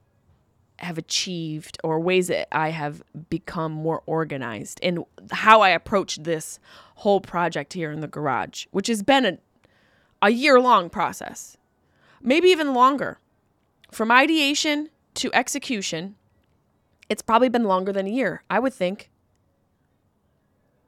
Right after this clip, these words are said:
because we were gonna get a s-, a studio space by the airport, Santa Monica Airport, and hopefully try and get some donations from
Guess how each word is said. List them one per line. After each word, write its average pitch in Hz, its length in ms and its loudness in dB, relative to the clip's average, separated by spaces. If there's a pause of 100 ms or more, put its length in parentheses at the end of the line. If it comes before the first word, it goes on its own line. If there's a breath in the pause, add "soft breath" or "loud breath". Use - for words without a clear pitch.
(1000)
because 220 300 -4
we 202 60 2
were 208 220 2
gonna 240 180 2
get 190 140 -2
a 165 180 -2 (220)
s-, - 320 -12 (120)
a 185 80 -12
studio 208 400 -4
space 180 380 -6
by 165 220 -2
the 165 100 -4
airport, 185 500 -4
Santa 175 220 -8
Monica 165 320 -8
Airport, 180 400 -10
and - 160 -18 (880 loud breath)
hopefully 185 280 -4
try 160 180 -6
and 160 100 -8
get 160 140 -6
some 156 220 -6
donations 160 500 -4
from 151 300 -10